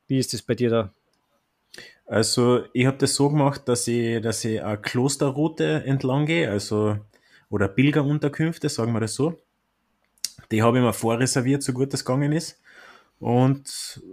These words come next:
Speaker 2: ähm, sollte sich der Zeitplan nicht ausgehen, glaub ich, kommen mir die recht nett entgegen und ich darf einen Tag später zum Beispiel auch aufkreuzen. Und da ist mir die, die,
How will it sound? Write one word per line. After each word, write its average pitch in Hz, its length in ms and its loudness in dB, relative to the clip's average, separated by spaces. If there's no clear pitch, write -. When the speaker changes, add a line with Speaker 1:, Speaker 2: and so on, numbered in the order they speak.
Speaker 2:
ähm, 113 420 0
sollte 131 420 4
sich 135 240 -2
der 123 120 -2
Zeitplan 120 560 0
nicht 139 180 0
ausgehen, 117 840 -2
glaub 101 260 -2
ich, 107 140 -4
kommen 113 320 0
mir 104 100 -2
die 104 120 2
recht 101 340 -4
nett 107 260 0
entgegen 101 480 -2
und 95 160 -4
ich 92 80 -4
darf 92 240 -4
einen 95 160 -6
Tag 95 220 -4
später 95 400 -4
zum 90 160 -6
Beispiel 82 380 -4
auch 85 140 -2
aufkreuzen. - 720 -6
Und - 300 -8
da 95 120 0
ist 107 180 0
mir 117 180 4
die, 107 600 2
die, 98 400 0